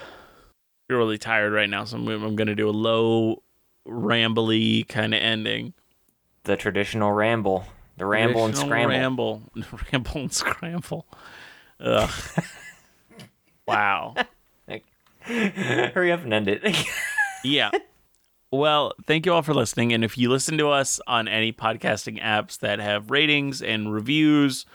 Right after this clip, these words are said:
Speaker 1: be sure to write us a review. It really helps the show cut by, uh,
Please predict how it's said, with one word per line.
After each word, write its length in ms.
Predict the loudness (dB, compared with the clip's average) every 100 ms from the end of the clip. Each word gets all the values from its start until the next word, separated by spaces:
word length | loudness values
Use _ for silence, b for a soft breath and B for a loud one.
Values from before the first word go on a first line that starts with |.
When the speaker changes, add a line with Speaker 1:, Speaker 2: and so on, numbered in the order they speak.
| B B B _ _ -10
Speaker 1:
be 80 | -6
sure 240 | 0 4
to 400 | 4 4 2 -2 -10 -20 -8
write 240 | -4 -4
us 160 | -4 -2
a 60 | 0
review. 580 | 2 2 4 6 6
It 160 | 4 2
really 200 | 0 0
helps 280 | 0 -2 -4
the 100 | -8
show 380 | 0 4 4 2
cut 340 | 0 -2 -2
by, 340 | -4 -4 -4
uh, 180 | -6 -8